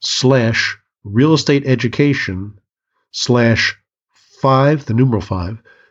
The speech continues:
dash metrics dot P D F, five dash metrics, and the, and the metrics has a capital M, that will give you that, uh, that ebook that we've been talking about today.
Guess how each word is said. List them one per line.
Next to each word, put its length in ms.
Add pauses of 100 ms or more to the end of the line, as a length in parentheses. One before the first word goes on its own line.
(180)
dash 340
metrics 720
dot 380
P 160
D 180
F, 320 (720)
five 360
dash 300
metrics, 500
and 100
the, 180
and 120
the 60
metrics 320
has 100
a 60
capital 420
M, 180 (680)
that 180
will 280 (180)
give 200
you 100
that, 320
uh, 160 (540)
that 280
ebook 340
that 120
we've 140
been 100
talking 240
about 220
today. 200